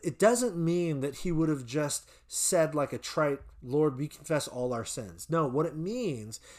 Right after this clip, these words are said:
is that Aaron would have had, it would have been this extended exercise of naming the collective sins of the people. Like, it wouldn't have been, like, a short, trite little one sentence,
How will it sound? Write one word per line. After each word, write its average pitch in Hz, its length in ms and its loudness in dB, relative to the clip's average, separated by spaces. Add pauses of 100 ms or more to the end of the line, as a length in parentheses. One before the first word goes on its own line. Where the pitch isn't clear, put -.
(120)
is 131 140 -4
that 160 200 -2
Aaron 147 640 -2 (180)
would 156 220 4
have 151 140 0
had, 165 320 -4
it 180 100 0
would 170 140 2
have 165 120 0
been 175 160 -2
this 151 180 -2
extended 190 760 -2
exercise 135 640 -4
of 139 240 -4
naming 170 880 -2
the 180 80 -2
collective 135 600 -8
sins 101 380 -8
of 92 140 -14
the 92 80 -14
people. 123 420 -16 (760)
Like, 135 200 -2
it 143 80 0
wouldn't 220 320 6
have 127 180 -2
been, 156 220 -2
like, 127 140 -6
a 113 120 -4
short, 160 460 -2
trite 143 380 -6
little 127 240 -2
one 117 320 -6
sentence, 107 640 -8